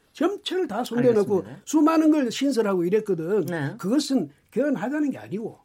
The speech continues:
Speaker 2: 음흠.
Speaker 1: 우리 주의 주장이 이런 거다. 우리의 이것이 우리 정권의 뭐 흔히 자기들은 이제 스스로 이제 그 촛불 혁명 정부라고 하지 않습니까?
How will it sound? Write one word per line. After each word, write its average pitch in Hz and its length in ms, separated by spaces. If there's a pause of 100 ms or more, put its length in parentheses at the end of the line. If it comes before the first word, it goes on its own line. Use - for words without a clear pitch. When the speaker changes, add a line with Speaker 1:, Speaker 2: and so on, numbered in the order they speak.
Speaker 2:
음흠. 135 320
Speaker 1:
우리 254 340
주의 269 300
주장이 240 340
이런 208 220
거다. 160 340 (100)
우리의 226 440
이것이 233 260
우리 214 240
정권의 254 560 (340)
뭐 196 320 (160)
흔히 233 220
자기들은 220 460
이제 190 120
스스로 220 320
이제 190 140
그 190 180 (460)
촛불 262 340
혁명 269 320
정부라고 233 360
하지 202 180
않습니까? 220 480